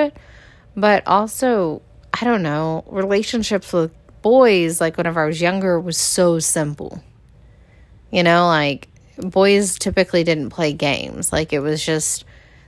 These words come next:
"This is what I think," or, "This is not what I think." And that is such an easy place for me to live in. Whereas the complexity that comes with female relationships, especially in a young age, I feel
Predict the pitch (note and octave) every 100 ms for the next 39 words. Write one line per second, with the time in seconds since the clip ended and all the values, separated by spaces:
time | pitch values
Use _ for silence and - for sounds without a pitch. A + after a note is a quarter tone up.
0 | _ - F#3 G3 F#3 D#3+ D#3+ D#3 D3 C#3+
1 | - C#3+ D3+ D3+ D3+ C3 - E2 - D#2+
2 | C2 - - D#3+ D#3+ D3+ - F3 E3+ E3+
3 | F3 - E3+ - E3 E3+ - E3 E3 D#3+
4 | D#3+ D3+ D#3+ - D#3 E3 D3+ D3+ D3+ E3
5 | F#3 G3+ G#3 - - - - - F3 F3+
6 | E3 E3 D#3 D#3+ A#3+ C#4 G#3 F#3+ E3+ D#3+
7 | - E3+ D3+ D#3+ - D3+ D3 - - A#3+
8 | C4 A3+ F3+ D#3+ D3+ E3+ - D#3+ - -
9 | - - G#3+ - A#3 F#3+ E3+ D3+ D3 -
10 | - - - - - B3 C#4